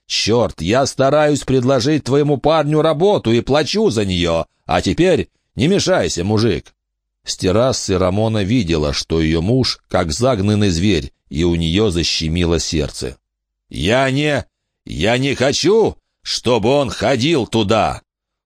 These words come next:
Тут на крыльце рядом с отцом появился Билли. «Вы угрожаете моему отцу, мистер Четтем?» «Нет, конечно нет.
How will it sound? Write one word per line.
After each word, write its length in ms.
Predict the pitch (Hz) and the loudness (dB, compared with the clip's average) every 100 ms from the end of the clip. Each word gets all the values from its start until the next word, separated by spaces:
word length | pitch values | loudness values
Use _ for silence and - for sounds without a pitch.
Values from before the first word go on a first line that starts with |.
| _ | _
Тут 260 | 135 120 113 | 0 0 -2
на 120 | 101 | -2
крыльце 600 | 92 92 85 - 123 123 | 0 0 0 0 0 0
рядом 420 | - 95 92 80 | 0 0 0 -2
с 100 | 78 78 | -4 -6
отцом 440 | 69 - 120 101 - _ | -6 -2 0 -2 -8 _
появился 580 | - 85 90 98 92 92 | -2 0 2 0 0 -2
Билли. 540 | 78 87 80 71 67 62 _ _ | -2 0 0 -2 -4 -6 _ _
«Вы 260 | - 73 107 | -6 0 0
угрожаете 680 | 107 110 98 110 117 101 104 | 2 0 0 0 0 0 0
моему 380 | 101 104 101 101 | 2 2 2 0
отцу, 360 | 98 - 185 | -2 0 0
мистер 380 | 139 92 - 85 | 0 -2 -4 -6
Четтем?» 640 | - 92 80 - 85 73 - _ _ _ - | -4 -4 -4 -4 -6 -4 -8 _ _ _ -4
«Нет, 480 | 127 139 73 - _ _ | 0 0 -2 -8 _ _
конечно 500 | 69 104 208 170 202 | -2 2 2 0 0
нет. 320 | 117 78 60 | 0 -2 -6